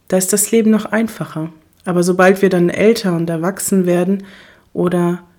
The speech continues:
einfach auf eigene Füße gestellt sind, warum auch immer, müssen wir plötzlich selbstverantwortlich entscheiden. Und auf einmal merkt man, Entscheidungen zu treffen ist nicht immer leicht.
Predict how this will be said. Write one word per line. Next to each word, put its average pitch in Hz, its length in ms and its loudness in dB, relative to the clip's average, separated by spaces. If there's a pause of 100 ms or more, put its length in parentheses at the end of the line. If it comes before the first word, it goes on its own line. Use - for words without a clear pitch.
(540)
einfach 180 320 -2
auf 180 180 -4 (360)
eigene 190 340 4
Füße 226 420 0
gestellt 165 560 -4
sind, 160 500 -8
warum 185 280 2
auch - 160 -2
immer, 208 360 2 (400)
müssen 196 300 2
wir 202 100 8
plötzlich 208 540 -4
selbstverantwortlich 165 1040 -2
entscheiden. 165 680 -8 (640)
Und 170 100 -2
auf 170 100 -4
einmal 208 300 6
merkt 214 300 4
man, 214 260 2 (340)
Entscheidungen 202 540 2
zu - 160 -6
treffen 202 420 -2
ist 214 220 -4
nicht 202 220 -4
immer 196 200 0
leicht. 165 480 -6